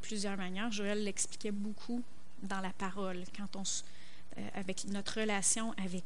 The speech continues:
Christ, quand on se nourrit de la parole, puis qu'on sait, on se regarde dans le miroir de la parole, ben, on devient, on reflète la gloire de Dieu.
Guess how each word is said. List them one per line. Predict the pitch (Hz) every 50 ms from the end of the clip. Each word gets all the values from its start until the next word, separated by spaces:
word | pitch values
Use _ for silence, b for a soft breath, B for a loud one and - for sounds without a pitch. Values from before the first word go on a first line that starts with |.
| -
Christ, | - - - - 233 254 262 - - - - - - - - - B B B B B B B B B B B B B B B B - -
quand | 214 202 190 208
on | 202 196
se | - - 226
nourrit | 220 220 226 226 220 214 202 233 240
de | 214 214
la | 202 196 190
parole, | - - 196 190 190 202 196 208 214 226 226 226 214 - - - - - - - - - - - - - - - - - - - - B B B B B B
puis | - -
qu'on | - 220 196 190
sait, | 185 - - - 247 240 240 233 -
on | 190 180
se | - -
regarde | 208 196 190 208 220 208
dans | 208 196
le | 190
miroir | 196 196 190 - 202 185 190 190 202 220 233 214
de | 202 196
la | 196 190
parole, | 185 - 180 175 - 190 196 208 202
ben, | 196 190 180 185 B B B B B B B B B B -
on | 190 190
devient, | 185 180 180 190 190 185 180 180 180 185 196 202 - - - - - - - - - - - - - - - - B B B B B B B B - - -
on | - - 98 95 - - - - - - - - - - - -
reflète | 208 190 196 226 220 - - - 196 196 - - - - - - - - -
la | 214 196
gloire | 185 180 185 190 180 180 180 180 175 180
de | 180 190
Dieu. | 180 175 175 175